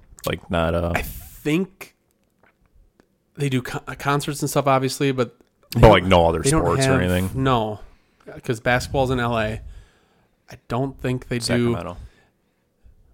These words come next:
Speaker 2: No.
Speaker 1: Yeah, Sac-, Sacramento has a basketball team.
Speaker 2: Not anymore. Do they?
Speaker 1: The Kings?
Speaker 2: Are they still a thing?
Speaker 1: I think so. I mean,
Speaker 2: Shows
Speaker 1: they're
Speaker 2: what
Speaker 1: not,
Speaker 2: I know
Speaker 1: they're
Speaker 2: about
Speaker 1: not the Lakers, but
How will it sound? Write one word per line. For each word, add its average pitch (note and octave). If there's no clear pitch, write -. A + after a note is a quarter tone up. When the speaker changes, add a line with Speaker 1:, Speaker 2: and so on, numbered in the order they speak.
Speaker 2:
No. A#2
Speaker 1:
Yeah, F2+
Sac-, F2+
Sacramento F#2+
has F2+
a -
basketball -
team. -
Speaker 2:
Not C3+
anymore. D#3+
Do B2
they? C4+
Speaker 1:
The -
Kings? -
Speaker 2:
Are B2+
they C3+
still D3+
a E3
thing? E3+
Speaker 1:
I F2+
think A2
so. G2
I G#2+
mean, F#2
Speaker 2:
Shows C3+
Speaker 1:
they're G#2+
Speaker 2:
what A2+
Speaker 1:
not, -
Speaker 2:
I A#2
know A#2+
Speaker 1:
they're A#2+
Speaker 2:
about E3
Speaker 1:
not D3
the G#2
Lakers, A#2
but F#2+